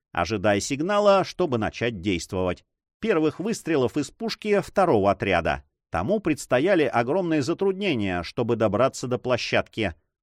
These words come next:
Но благодаря мужеству, ловкости, а особенно смелости флибустеров, все эти затруднения были преодолены в несколько часов. И в ту самую минуту,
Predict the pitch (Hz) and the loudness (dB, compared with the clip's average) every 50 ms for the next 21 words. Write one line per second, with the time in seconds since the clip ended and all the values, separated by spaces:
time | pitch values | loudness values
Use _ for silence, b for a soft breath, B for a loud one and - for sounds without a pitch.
0 | _ 92 98 110 98 104 123 123 117 120 117 127 123 123 120 135 170 202 190 190 | _ -4 -4 -2 0 0 0 0 0 2 2 2 4 4 2 2 2 0 0 0
1 | 170 - - - 117 107 104 104 139 202 208 - - 160 131 - - - 107 95 | -2 -2 -4 -4 -2 0 2 2 2 2 2 0 -2 -6 -6 -6 -6 -4 -4 -4
2 | 82 - _ _ _ _ _ - 76 80 92 - - 214 208 196 196 165 151 127 | -4 -6 _ _ _ _ _ -2 -2 -2 -2 -2 -4 -4 -4 -2 -2 -2 -2 -2
3 | - - 143 208 226 208 147 127 - - 131 - - 139 151 175 180 170 - - | -4 -6 -6 -6 -2 -2 -2 -2 -2 -4 -6 -6 -4 -4 -2 -2 -2 -4 -4 -4
4 | 226 226 220 196 170 - _ _ _ _ _ _ - - 196 220 233 208 - 175 | -2 0 0 0 0 -2 _ _ _ _ _ _ -8 -6 -4 -4 -4 -2 -2 -2
5 | 127 110 131 101 127 127 131 156 214 233 214 165 131 117 107 120 185 220 190 139 | 0 0 -2 -2 -2 -4 -4 -4 -6 -4 -4 -2 -2 -2 -2 -2 -2 0 0 -2
6 | 110 - 120 117 120 120 139 156 175 196 208 226 240 214 123 107 120 143 147 - | -2 0 -2 -2 0 0 0 0 0 0 -2 -2 -4 -2 -2 -2 -2 -2 -4 -4
7 | - 151 131 - - 151 - - 147 - - 147 101 - - _ _ _ _ _ | -4 -6 -6 -4 -4 -4 -2 -2 -4 -2 0 -2 -2 -2 -4 _ _ _ _ _
8 | _ _ _ _ 87 95 92 - - 143 131 - 160 143 131 135 135 135 143 151 | _ _ _ _ -4 -4 -4 -2 -4 -6 -2 0 0 2 2 2 0 0 0 0
9 | 165 190 190 - - 165 139 113 - | 0 -2 -2 -2 0 0 0 0 -2